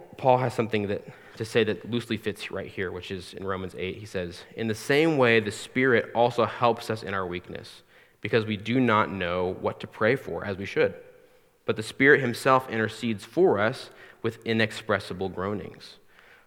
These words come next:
So something about this, which is like, yes, people who are really on God's mission, on God's agenda,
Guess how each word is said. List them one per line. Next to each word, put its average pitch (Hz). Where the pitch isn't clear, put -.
So -
something 170
about 113
this, -
which 98
is 90
like, 87
yes, 120
people 131
who 107
are 92
really 110
on 127
God's 107
mission, 104
on 120
God's 113
agenda, 95